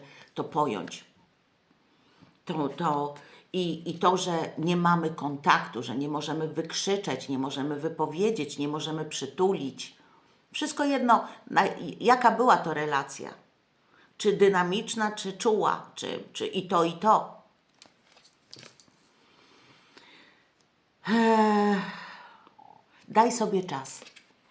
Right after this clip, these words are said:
w cesarzowej. Dotrze do ciebie, że tak miało być. Daj sobie czas i tłumacz sobie, że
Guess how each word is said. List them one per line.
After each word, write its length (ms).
w 80
cesarzowej. 600
Dotrze 480
do 160
ciebie, 460
że 480
tak 260
miało 280
być. 420
Daj 240
sobie 400
czas 520
i 140
tłumacz 520
sobie, 480
że 520